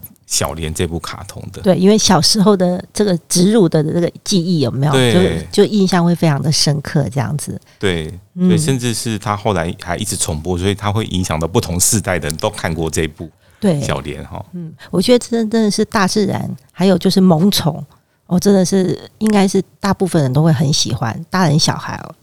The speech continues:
Speaker 2: 老少都嫌疑这样子。
Speaker 1: 真的。
Speaker 2: 嗯，然后我觉得还有一个也很像小瑞士，就是对我，呃，带着孩子一起亲子自助旅行当中，印象还有一个，呃，也对我来讲是很美好的回忆，就是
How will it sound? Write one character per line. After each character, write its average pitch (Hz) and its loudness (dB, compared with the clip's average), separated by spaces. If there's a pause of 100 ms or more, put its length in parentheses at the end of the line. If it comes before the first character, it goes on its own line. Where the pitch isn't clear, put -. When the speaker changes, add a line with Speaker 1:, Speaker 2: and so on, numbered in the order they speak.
Speaker 2:
老 135 -2
少 147 0
都 156 0
嫌 - -2
疑 120 -8
这 - -14
样 156 -6
子。 - -8 (180)
Speaker 1:
真 87 -4
的。 82 2
Speaker 2:
嗯， 78 -6 (340)
然 185 2
后 254 6
我 202 6
觉 156 2
得 170 6
还 185 4
有 175 6
一 165 4
个 156 2
也 143 2
很 147 2
像 156 2
小 117 0
瑞 151 4
士， - 0
就 165 2
是 180 4 (340)
对 208 6
我， 160 0 (440)
呃， 135 0
带 220 2
着 180 4
孩 139 2
子 160 -2
一 180 0
起 117 -4 (360)
亲 202 2
子 165 -2
自 180 -2
助 165 2
旅 135 0
行 - -2
当 147 0
中， 151 2
印 180 4
象 165 2
还 156 4
有 143 4
一 160 -2
个， 92 -4 (340)
呃， 170 -2
也 147 0
对 226 4
我 170 6
来 139 4
讲 131 -2
是 156 0
很 - -4
美 143 2
好 147 0
的 120 -2
回 127 0
忆， 160 2
就 160 0
是 151 0